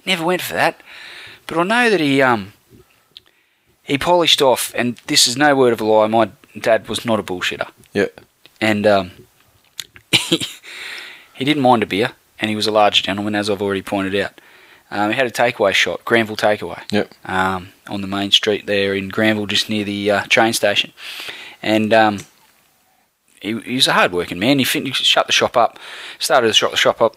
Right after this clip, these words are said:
Speaker 1: a little bit early and, and sort of cleaned it up, uh, till about nine thirty, ten o'clock. So,
Speaker 2: Yep.
Speaker 1: say from six o'clock
Speaker 2: Yep.
Speaker 1: till ten o'clock, he had a few sneaky stubbies. Um, twelve.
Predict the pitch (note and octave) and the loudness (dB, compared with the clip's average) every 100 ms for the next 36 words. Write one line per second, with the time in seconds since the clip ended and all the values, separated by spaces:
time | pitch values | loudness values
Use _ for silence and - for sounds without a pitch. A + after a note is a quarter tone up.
0 | _ A2+ B2 A#2 A2+ A#2 B2 B2+ A#2 A2 | _ -4 -2 0 2 4 4 4 2 -2
1 | G2+ A2 G#2 - - A2 G#2 _ _ C3+ | -2 -4 -6 -4 -2 0 -2 _ _ -20
2 | _ _ - - A#2 A2 A2 B2+ - _ | _ _ -10 0 2 4 4 4 2 _
3 | _ _ _ A2+ A2 G#2 G#2 G2 A2+ G2 | _ _ _ 0 2 2 0 0 0 2
4 | G2+ F#2+ - - - B2 A#2 A#2 C3+ B2+ | 4 2 0 -14 -14 -4 -2 2 2 2
5 | A#2 C3 - F#3+ - B2+ G#2+ A2 - - | 0 -2 0 0 0 2 2 2 -6 -10
6 | - - - F#3 D3+ - A#2 G#2+ A#2 _ | -14 -8 2 2 2 2 0 -2 -8 _
7 | - - - C#3+ - F3 G#3+ - _ - | -16 -4 -2 -2 0 0 0 -4 _ -6
8 | A2 - A#2 - E3 - A3+ - A2+ G#2 | -6 -4 -4 -2 -2 0 -2 0 0 -2
9 | - _ - A2+ G#2+ A2+ A2 G#2 - B2 | -8 _ -8 0 0 0 -2 -4 -2 2
10 | C3 C#3+ - - _ _ _ _ - - | 2 0 -4 -6 _ _ _ _ -20 -2
11 | G#2 G#2 G2 F#2+ _ - _ _ _ _ | 4 4 2 -4 _ -20 _ _ _ _
12 | _ _ _ _ - D#3 B2 F2 | _ _ _ _ 0 4 4 4